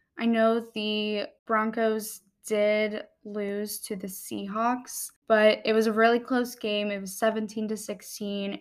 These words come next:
and Geno Smith, who is their new quarterback,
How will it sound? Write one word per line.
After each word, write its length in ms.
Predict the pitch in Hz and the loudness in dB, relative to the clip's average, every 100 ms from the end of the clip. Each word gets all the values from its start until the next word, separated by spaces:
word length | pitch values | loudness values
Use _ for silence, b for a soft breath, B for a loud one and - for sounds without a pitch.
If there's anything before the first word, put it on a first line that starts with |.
| - | -8
and 300 | 208 202 190 | -6 -4 -4
Geno 300 | 226 254 294 | 0 2 2
Smith, 500 | 285 - 214 254 - | 0 -4 -2 -4 -2
who 140 | 233 | -2
is 180 | 233 226 | -2 -4
their 280 | - 208 214 | -2 0 0
new 220 | 208 208 | -4 -6
quarterback, 720 | 208 208 202 220 240 254 254 | -4 -2 -2 -2 -2 -2 -4